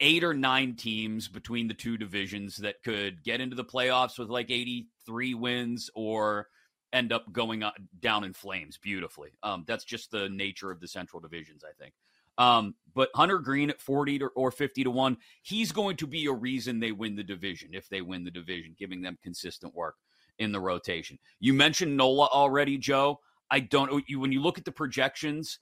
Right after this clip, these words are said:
I don't understand why his number is so long. So that would be one that I would be tempted to jump in on now, anywhere from twenty-two to one to twenty-eight to one. Um, and then it's a shorter number, but I'm, I, I'm not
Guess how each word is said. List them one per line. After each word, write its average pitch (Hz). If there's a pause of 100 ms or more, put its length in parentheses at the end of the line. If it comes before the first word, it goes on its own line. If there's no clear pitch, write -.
(140)
I 139
don't 127
understand 139
why 139
his 135
number 127
is 135
so 135
long. 131 (320)
So 127
that 120
would 131
be 131
one 127
that 127
I 123
would 123
be 127
tempted 120
to 117
jump 120
in 123
on 120
now, 120
anywhere 120
from 98
twenty-two 117
to 110
one 110
to 92
twenty-eight 107
to 117
one. 117 (560)
Um, 117
and 139
then 151
it's 156
a 156
shorter 175
number, 190 (380)
but 147 (140)
I'm, 156 (200)
I, 165 (140)
I'm 156
not 185